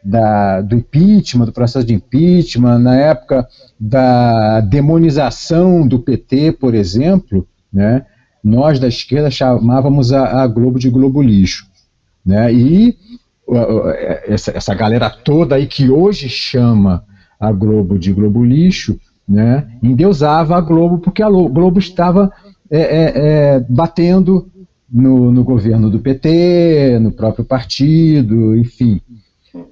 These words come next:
E hoje as coisas, não que nós tenhamos passado a, a, a glorificar a Globo de maneira nenhuma, ela continua sendo lixo,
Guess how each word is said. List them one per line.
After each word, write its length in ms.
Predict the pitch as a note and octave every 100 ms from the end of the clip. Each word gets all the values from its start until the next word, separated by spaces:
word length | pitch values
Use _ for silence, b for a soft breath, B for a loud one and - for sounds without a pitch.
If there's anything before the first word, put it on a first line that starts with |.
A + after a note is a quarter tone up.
| _
E 160 | A2+ C3
hoje 300 | C#3 D3+ D#3
as 160 | D3 -
coisas, 520 | D#3+ E3 D#3+ - - b b C#3+
não 260 | E3 A3
que 220 | B3 C4+
nós 320 | C4+ C4+ A3 -
tenhamos 640 | - A3 F#3+ F#3 G#3 F#3+
passado 800 | - F3 - - C#3+ F3 F3 F3+
a, 100 | F3
a, 800 | C3+ D3 C3 C3 - B2 B2 A2+
a 60 | A2+
glorificar 760 | B2+ C#3+ D3 - B2 C#3 C#3
a 60 | C#3
Globo 280 | C3 D3
de 80 | G#2
maneira 320 | A#2 A#2 B2
nenhuma, 440 | D#3+ D#3 D3+ C3+ B2
ela 140 | A#2+
continua 440 | A#2+ B2+ C#3+ E3 D#3
sendo 340 | - D#3+ C#3+
lixo, 540 | B2 B2+ A#2 - G2